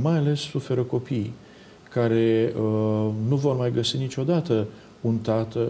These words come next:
și o mamă, mm, care să le poarte de grijă. Uh, astfel,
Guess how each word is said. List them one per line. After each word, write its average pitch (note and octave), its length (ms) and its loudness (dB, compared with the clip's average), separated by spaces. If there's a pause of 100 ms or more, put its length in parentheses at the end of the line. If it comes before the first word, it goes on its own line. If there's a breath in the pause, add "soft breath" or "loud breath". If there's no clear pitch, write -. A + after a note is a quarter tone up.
(100)
și - 220 -10
o G#2 120 2
mamă, G2+ 440 0 (1080)
mm, G2+ 720 -2
care A2 200 0
să G#2 560 0
le G2+ 60 0
poarte G2+ 400 -2
de G2+ 180 -2
grijă. A2 340 -2 (840 loud breath)
Uh, G#2+ 460 2 (280)
astfel, A#2+ 520 -2